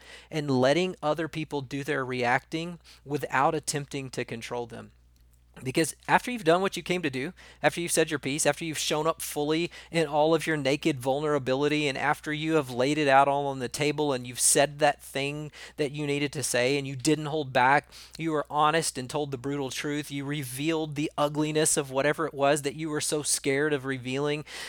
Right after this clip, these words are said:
Like, after you have bore all for the world to see, then people are gonna react. And if you're gonna be true, you gotta wait in silence. And, and you can be at peace in the silence and be a non-controlling presence while they do their reacting, right?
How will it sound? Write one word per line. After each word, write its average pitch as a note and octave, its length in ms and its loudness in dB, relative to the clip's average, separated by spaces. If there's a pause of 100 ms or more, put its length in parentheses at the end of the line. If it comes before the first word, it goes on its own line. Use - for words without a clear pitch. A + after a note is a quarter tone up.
Like, E3 180 0
after F#3+ 300 4
you F#3+ 240 0
have D#3 280 4 (200)
bore D3+ 340 2
all D#3 320 6
for D#3+ 160 -4
the C3+ 120 -6
world C#3+ 400 -2
to C#3+ 120 -2
see, D3 400 0 (1000)
then C3+ 120 -4
people D#3+ 240 -2
are F#3 80 0
gonna E3+ 140 -2
react. C#3+ 480 2 (1040)
And C3+ 300 -2
if C3+ 160 -6
you're C3+ 60 -8
gonna E3 120 -2
be C#3 120 -4
true, E3 200 -4
you B2+ 140 -6
gotta B2+ 180 -2
wait B2 420 -4
in B2 140 -12
silence. A#2+ 680 -4 (340)
And, C3+ 200 -8
and C#3+ 160 -6
you D#3 100 -6
can F#3+ 200 -4
be D#3 340 -2 (100)
at C#3 380 2
peace C3+ 560 -2 (100)
in E3 200 -2
the D#3+ 60 -2
silence A#2+ 800 0
and C3 180 -10
be C3+ 140 -2
a B2 60 0
non-controlling B2 1080 -4
presence B2+ 500 -2
while A#2 160 -2
they A2+ 100 -4
do A#2+ 160 -8
their A#2 160 -2
reacting, A2+ 540 0
right? A#2+ 260 0